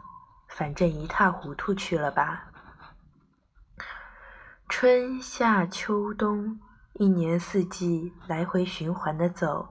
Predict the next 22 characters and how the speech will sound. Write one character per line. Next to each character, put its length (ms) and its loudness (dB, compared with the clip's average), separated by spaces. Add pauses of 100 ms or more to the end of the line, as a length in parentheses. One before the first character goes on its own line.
(600)
那 120 4
是 180 0
自 280 0
古 340 2 (140)
也 120 0
就 160 -2
这 280 0
样 240 -4
的 120 -10
了。 260 -12 (720)
风 200 4
霜 320 4
雨 160 4
雪， 520 -2 (240)
受 280 0
得 140 4
住 320 2
的 320 -6 (100)
就 160 -4
过 280 2
去 240 -4
了， 280 -2